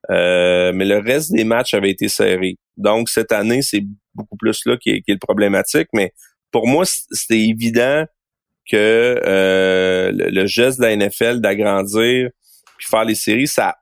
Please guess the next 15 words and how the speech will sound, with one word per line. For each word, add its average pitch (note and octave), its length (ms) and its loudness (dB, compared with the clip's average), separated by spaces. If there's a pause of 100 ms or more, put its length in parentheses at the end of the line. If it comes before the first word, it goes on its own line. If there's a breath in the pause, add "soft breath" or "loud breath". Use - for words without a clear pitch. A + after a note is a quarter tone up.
ouvre C#3 380 2
la G#2+ 160 2
place A#2 440 0
à G2 120 0
ça. A#2 200 0 (180)
Il G2 100 -6
y G2+ 40 2
a G2 80 2
des G2 160 0
moins A#2 280 2
bonnes B2+ 360 0
équipes A#2 360 -2
en G2+ 140 0
série, G2+ 580 -2 (580)
euh, F2+ 300 2